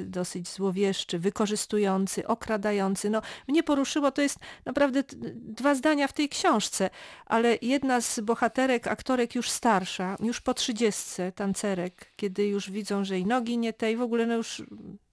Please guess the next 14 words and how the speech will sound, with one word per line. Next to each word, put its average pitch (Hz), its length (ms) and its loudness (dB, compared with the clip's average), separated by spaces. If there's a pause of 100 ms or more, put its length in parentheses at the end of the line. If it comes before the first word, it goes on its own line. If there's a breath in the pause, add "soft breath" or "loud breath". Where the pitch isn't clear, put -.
(600 loud breath)
powinna, 233 500 4
ich 220 200 -4
zdaniem, 214 360 2
iść - 140 -2
na 220 100 2
emeryturę, 208 800 0
ale 220 240 2
uzbierała 233 640 4
sobie 226 320 -2
pieniądze, 196 580 -2
miała 220 320 0 (140)
książeczkę 220 800 -2 (360)
z 202 80 -10
oszczędnościami. 196 1040 0